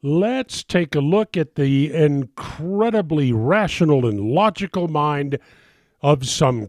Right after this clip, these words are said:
college millennials, these at the University of Wisconsin-Madison. Well, you see, they found out that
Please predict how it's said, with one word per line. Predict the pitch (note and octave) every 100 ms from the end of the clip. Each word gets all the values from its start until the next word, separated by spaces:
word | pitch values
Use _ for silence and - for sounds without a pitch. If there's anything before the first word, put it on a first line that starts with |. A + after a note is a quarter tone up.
| -
college | - E3+ F#3 F#3 D#3 B2+
millennials, | D3+ D3+ C#3+ E3+ F3+ E3+ E3+ D#3+ D#3 - _ _ _ _
these | A#2+ A3+ A#3 A#3 G#3 - - _ _ _ -
at | E3+ F3+ -
the | C#3
University | A#2 E3 B3 A3 G3+ F3 G3 F#3 E3
of | B2 A#2+
Wisconsin-Madison. | B2 - - E3 F#3 - F#3 F3+ - _ _ _ A2+ A2+ C3+ A#2+ G#2+ - G2+ C2+ - _ _ _
Well, | E3
you | D#3
see, | C3+ F#3+
they | C#3+ B2
found | - D3 B2+ A2
out | A#2+ E2 -
that | G#2 -